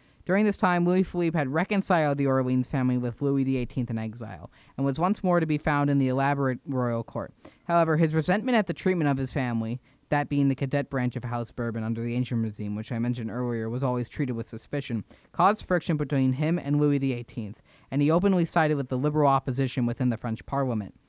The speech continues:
Louis Philippe was on friendlier terms with his brother and successor, though, Charles the Tenth, who was seated to the throne in eighteen twenty-four, and with whom he got along with. However, his opposition to the policies of the ultra-royalists, Villiers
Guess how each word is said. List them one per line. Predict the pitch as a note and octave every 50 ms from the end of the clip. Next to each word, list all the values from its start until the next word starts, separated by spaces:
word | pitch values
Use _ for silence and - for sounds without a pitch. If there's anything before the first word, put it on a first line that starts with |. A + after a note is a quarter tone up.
| _ - - _ _ - -
Louis | - G3 A3+ B3+
Philippe | - - A3 G#3+ G#3 G3
was | F3+ F3+
on | E3+ D#3+
friendlier | - - F3+ F#3 F#3+ F3+ E3+ E3 D3+
terms | D#3 D3+ B2+ B2+ B2+ C3
with | B2+ A2+
his | B2 A#2 -
brother | - D3 C#3 B2+ C3 B2
and | E2 A#2 C#3+ C#3+ C#3+ -
successor, | - C3 - - F#3 F3+ E3+ - C#3+ B2
though, | A#2 A#2 G#2+ G2+ G#2 - _ _ _ _
Charles | - - F3+ D#3 C#3+ C3+ B2+ -
the | - -
Tenth, | - C3+ G2 D2+ - - -
who | D3
was | D3 D3 C#3
seated | - - G#3 A3 A3+ G#3
to | - G#3+
the | E3 D#3 D3
throne | - E3 D3 C#3+
in | C#3 C3+
eighteen | C3+ C3 B2 - C3+ B2
twenty-four, | B2 - C3 A#2 A2+ A#2 - - - F#2 C#2+ C2+ - _ - _ -
and | - D3+ D#3
with | D3+ -
whom | - F3 F3 E3
he | D#3+ D3
got | C#3 C3 A#2
along | A#2 A#2 C3 C#3 C#3 C3 A#2
with. | F2 - _ _ _ _ _ _ _
However, | - F3 E3+ D#3+ D3+ D3 D3
his | D3 D3
opposition | E3 F#3 G#3+ A#3 - G#3+ - G#3 F#3 - G3 F#3
to | F3 E3
the | D3 C#3
policies | - E3 D#3 D#3 D#3 D3+ - D#3+ D3+ C#3
of | C#3+ B2+
the | C3 C3+
ultra-royalists, | D3+ D#3 D#3 - - D3+ C#3+ C3+ C3+ C3+ C3+ C3+ B2+ A#2+ A2+ A2 A#2+ - - - - - - - - -
Villiers | D3 D3 D3+ D#3 D#3+ E3 F3+